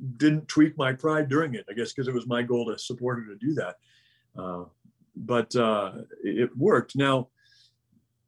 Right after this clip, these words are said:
fast forward another year and a half later after that, I got married. Um, I finished my residency and we started earning a good living. And, uh, not a residence salary. And so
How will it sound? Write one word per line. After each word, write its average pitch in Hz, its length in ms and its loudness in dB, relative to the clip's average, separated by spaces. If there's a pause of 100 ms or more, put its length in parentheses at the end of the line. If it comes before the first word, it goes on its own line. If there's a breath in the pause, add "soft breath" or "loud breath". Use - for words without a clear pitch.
(160)
fast 160 280 2
forward 147 180 0
another 135 360 -4 (140)
year 139 160 0
and 143 80 0
a 127 40 -4
half 123 280 -4
later 151 380 0
after 110 280 -6
that, 107 300 -4
I 110 40 -12
got - 340 -20
married. 110 260 -6 (540)
Um, 107 200 -2
I 117 80 0
finished 160 340 -2
my 127 80 2
residency 131 600 2
and 113 100 -4
we 117 80 -2
started 120 380 -4
earning 117 240 -2
a 110 60 -2
good 110 220 -4
living. 117 340 0 (1400 loud breath)
And, 117 260 4
uh, 104 220 2
not 113 260 -2
a 104 40 -4
residence 113 500 -4
salary. 95 440 -4 (300)
And 127 180 -2
so 131 360 2